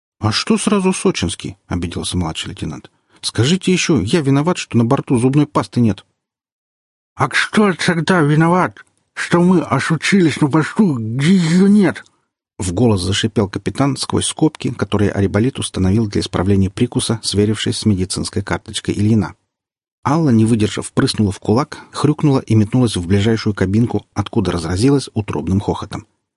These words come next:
Через секунду заразная волна накрыла собой остальной экипаж. Смех во все времена был лучшим средством от всех болезней, включая понос, кариес и депрессию.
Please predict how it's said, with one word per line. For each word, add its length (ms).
Через 220
секунду 560
заразная 440
волна 300
накрыла 440
собой 320
остальной 500
экипаж. 440
Смех 420
во 100
все 180
времена 420
был 200
лучшим 380
средством 520
от 80
всех 240
болезней, 480
включая 500
понос, 480
кариес 460
и 80
депрессию. 600